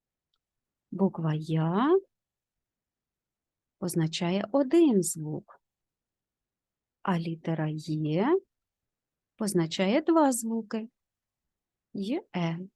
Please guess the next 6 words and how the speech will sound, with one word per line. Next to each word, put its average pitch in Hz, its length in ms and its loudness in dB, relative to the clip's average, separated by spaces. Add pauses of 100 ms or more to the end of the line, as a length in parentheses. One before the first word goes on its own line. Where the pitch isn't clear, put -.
(3500)
Слово 262 440 2
«я» 226 600 6 (840)
виражено 175 600 4
однією 170 680 0
літерою, 160 760 -2 (1000)
але 180 760 0